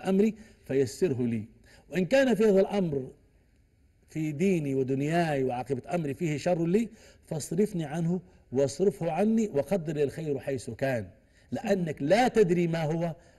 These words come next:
الذي يصلح حالك. الذي يصلح حالك يعلمه هو. إنما إذا نظرنا إلى أناس كانوا يتمنون أماني وحزنوا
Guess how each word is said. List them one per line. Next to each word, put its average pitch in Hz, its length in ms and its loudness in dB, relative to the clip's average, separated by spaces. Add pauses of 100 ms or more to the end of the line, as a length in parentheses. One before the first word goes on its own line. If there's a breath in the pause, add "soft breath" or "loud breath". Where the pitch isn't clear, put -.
(200 soft breath)
الذي 147 460 0 (260 loud breath)
يصلح 135 300 -4
حالك. 127 440 -2 (380 loud breath)
الذي 151 200 0
يصلح 139 220 -10
حالك 226 300 0
يعلمه 196 580 6
هو. 170 220 6 (1160 soft breath)
إنما 156 580 2 (140)
إذا 143 240 2
نظرنا 151 460 2
إلى 135 340 2
أناس 139 460 0
كانوا 147 280 0
يتمنون 139 580 -2
أماني 170 580 0 (480 soft breath)
وحزنوا 202 840 4